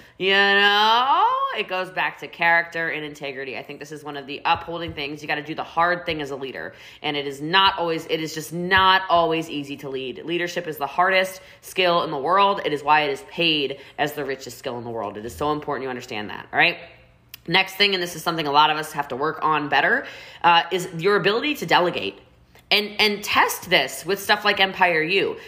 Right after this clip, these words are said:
Test this with stuff like your team calls. Test this with whatever. Like, if you're a head of a department or you're a, a head of a whatever, or you're a leader of a rank seven, rank eight, whatever, rank six, whatever team, you don't need to do all the minutia.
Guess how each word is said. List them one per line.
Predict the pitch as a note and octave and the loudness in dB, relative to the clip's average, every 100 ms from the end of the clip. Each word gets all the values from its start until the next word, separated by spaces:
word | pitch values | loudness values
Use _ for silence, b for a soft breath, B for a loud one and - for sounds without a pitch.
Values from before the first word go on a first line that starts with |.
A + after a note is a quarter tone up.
| B | B
Test | - C4 F#4 - | 2 2 2 2
this | A#3+ - | 2 2
with | G3 | -4
stuff | - F#3 F3+ | 2 2 4
like | F3+ F#3 | 2 2
your | F#3+ F3+ | 0 -2
team | F3 D#3 | -4 -6
calls. | C#3 F#3 B2+ E2 - B B | 2 4 4 0 -8 B B
Test | G#3+ C#4 - | 2 2 2
this | A#3+ - | -2 0
with | - D3+ | -4 0
whatever. | D#3 C3 F3+ C4 - B B | 2 2 2 -4 -6 B B
Like, | A#3 A#3 | 2 2
if | F3+ | 2
you're | C4 E4+ | 4 4
a | C#4 | 4
head | A3 | 2
of | A3+ | 0
a | G3 | -2
department | - G3+ A3 G#3+ F3 | 2 2 2 0 0
or | D3 | 0
you're | F#3+ A3+ | 2 4
a, | F3+ E3 - | 2 2 2
a | E3 D3 | 4 4
head | G#3+ | 2
of | G#3 | 2
a | F3 | 0
whatever, | D#3 F3 G#3 A3 | 2 4 4 0
or | E3+ | -2
you're | F3+ G3+ | -2 0
a | F3 | 0
leader | F#3+ G#3 G3+ | 0 0 2
of | F3+ | 0
a | D#3+ | 2
rank | E3 G3 | 0 0
seven, | G3 F#3 F#3+ F#3 | 0 0 2 0
rank | F#3 F3+ | -2 0
eight, | F3+ F#3 - | 0 0 -4
whatever, | D#3 E3+ F#3 F#3 | 0 2 2 0
rank | E3+ D3+ | -2 -2
six, | - F#3+ - | -6 -8 -2
whatever | E3+ D#3+ | -2 -2
team, | D#3+ G#3 B3+ B B E3+ | -2 -4 -4 B B -6
you | G#3 | -2
don't | F#4+ E4 | 0 0
need | D4+ | -2
to | |
do | F3+ A#3+ A#3 | -2 -2 4
all | E3+ F#3 | 4 4
the | F3+ | 0
minutia. | D#3+ D#3+ G3 - G2 | -4 -2 -4 -4 -8